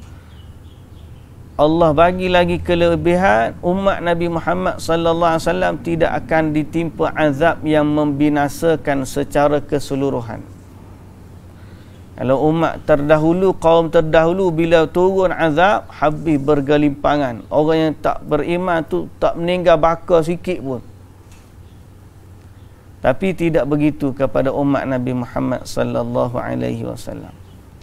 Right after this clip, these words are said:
Kerana apa? Kerana pertama, wujudnya Nabi sallallahu alaihi wasallam, dan yang kedua, ada keselamatan yang ke-, kedua,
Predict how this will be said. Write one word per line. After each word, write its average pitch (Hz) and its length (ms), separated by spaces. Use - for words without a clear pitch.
Kerana 165 400
apa? 226 320
Kerana 131 320
pertama, 131 480
wujudnya 151 560
Nabi 139 400
sallallahu 135 640
alaihi 135 240
wasallam, 175 480
dan 143 240
yang 135 240
kedua, 143 560
ada 139 320
keselamatan 131 1040
yang 131 320
ke-, 131 240
kedua, 127 320